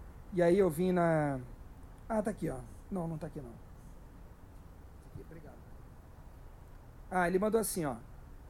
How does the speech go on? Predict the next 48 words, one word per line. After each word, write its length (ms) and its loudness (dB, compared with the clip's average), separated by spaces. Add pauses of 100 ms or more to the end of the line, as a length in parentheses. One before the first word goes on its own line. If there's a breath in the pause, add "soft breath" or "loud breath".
Eu 80 2
recebi 300 4
também, 260 8
mas 160 0
eu 60 2
não 60 -2
sei 140 0
qual 140 2
foi 160 0
a, 240 2
a 40 -4
lista 360 0
dele, 240 2
né? 100 -2
Se 120 -2
ele 80 0
mandou 400 4 (400)
só 340 6
pros 220 2
do 100 2
P 120 2
M 120 2
D 100 0
B 140 0
e 20 0
mandou 240 0
uma 120 0
cópia 280 0
pra 140 -2
mim, 180 -2
pra 100 -4
eu 40 -4
saber, 440 0
ou 60 0
se 140 -4
mandou 200 0
pra 140 0
todos 220 0
os 40 -10
deputados 380 -2
da 100 0
casa, 440 -4
não 80 -6
sei 140 -6
como 120 -6
é 60 -6
que 60 -12
foi. 100 -12